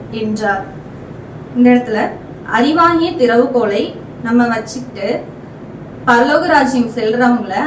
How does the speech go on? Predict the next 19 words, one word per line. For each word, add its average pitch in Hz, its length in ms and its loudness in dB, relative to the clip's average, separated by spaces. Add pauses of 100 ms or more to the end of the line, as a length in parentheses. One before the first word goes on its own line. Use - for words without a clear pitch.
அதாவது 233 360 0
நம்மளை 226 220 0 (100)
சார்ந்தவங்கள, 247 640 2 (300)
நம்மளை 226 180 -4
சுற்றி 247 400 -4
இருக்கிறவங்கள 208 460 -2 (440)
நம்மளே 262 420 2
தடை 220 280 0
பண்றோம் 214 400 -2
அப்படின்னு 208 260 -4
சொல்லி 247 360 -4 (360)
சொல்லப்பட்டிருக்கு. 208 600 -10
இது 226 140 0
எப்படின்னா, - 460 4 (720)
சா-, 269 300 2 (160)
நம்ம 240 260 2 (280)
ரட்சிப்புக்குள்ள 254 580 -2
தான் 277 160 0
இருப்போம், 220 440 -6